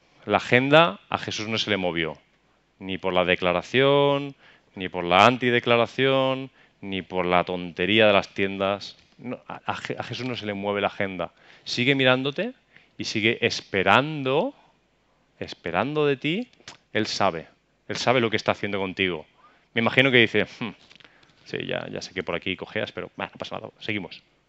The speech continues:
Seguimos que esto lo vamos a arreglar. Va, ven, tú vente conmigo y confía en mí que esto lo vamos a arreglar".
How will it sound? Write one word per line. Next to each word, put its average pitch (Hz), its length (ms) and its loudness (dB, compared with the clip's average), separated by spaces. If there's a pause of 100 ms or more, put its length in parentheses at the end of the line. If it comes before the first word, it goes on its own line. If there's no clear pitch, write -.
(340)
Seguimos 113 380 -2
que 95 280 -2
esto 104 360 -8
lo 95 100 -6
vamos 90 180 -4
a 92 40 -2
arreglar. 78 300 -8 (160)
Va, 113 60 -8
ven, 120 320 -4
tú 147 120 -4
vente 147 180 2
conmigo 151 500 2
y 107 120 -8
confía 101 340 -2
en 110 80 0
mí 131 140 -6
que 110 100 -6
esto 113 340 -8
lo 95 120 -10
vamos 87 220 -6
a - 20 -6
arreglar". - 340 -12